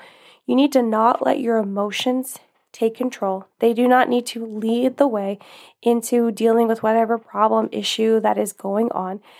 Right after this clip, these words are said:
You also need to consider the repercussions of your actions. So if someone says something really mean to you and your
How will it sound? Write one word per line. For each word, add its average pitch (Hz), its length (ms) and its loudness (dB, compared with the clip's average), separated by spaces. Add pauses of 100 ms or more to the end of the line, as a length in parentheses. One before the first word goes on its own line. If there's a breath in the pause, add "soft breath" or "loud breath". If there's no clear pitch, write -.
(240 loud breath)
You 233 100 2
also 240 220 4
need 285 160 4
to 254 280 4
consider 254 560 0
the 247 100 0
repercussions 247 640 -2
of 214 120 -2
your 214 200 -6
actions. - 800 -8
So 240 300 0
if 226 280 -6 (100)
someone 254 460 2
says 220 220 -8
something 214 280 -6
really 214 200 -6
mean 294 320 4
to 233 100 -8
you 226 220 0 (500 loud breath)
and 240 220 2
your 254 500 4